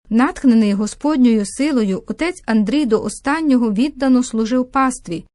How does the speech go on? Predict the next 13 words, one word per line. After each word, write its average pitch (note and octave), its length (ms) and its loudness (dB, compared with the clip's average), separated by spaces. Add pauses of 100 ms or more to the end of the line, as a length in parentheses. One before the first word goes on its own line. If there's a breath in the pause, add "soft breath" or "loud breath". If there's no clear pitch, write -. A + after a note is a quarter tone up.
(180)
виконуючи C4 760 -2
свої G3+ 420 -4
священичі G3 760 -4
обов'язки. G#3+ 800 -4 (240)
За A3 220 2
вірність C4+ 500 2
Богу B3+ 380 2
і A3 120 -2
духовній G#3+ 540 2
справі A3 500 -2
та G3 140 -4
мученицьку G#3+ 680 0
смерть A#3 440 0